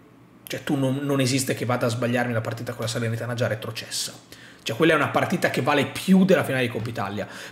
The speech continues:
perché se tu non vinci con la Salernitana, poi c'hai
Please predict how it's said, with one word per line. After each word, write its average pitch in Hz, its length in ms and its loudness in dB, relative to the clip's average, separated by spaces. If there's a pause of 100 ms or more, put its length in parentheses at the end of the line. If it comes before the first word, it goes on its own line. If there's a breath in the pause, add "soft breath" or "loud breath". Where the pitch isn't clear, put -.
perché 147 260 0
se - 220 2
tu 277 140 8
non 156 260 6
vinci 160 400 2
con 120 140 0
la 147 80 2
Salernitana, 135 920 -2 (720)
poi 160 300 6
c'hai 123 340 2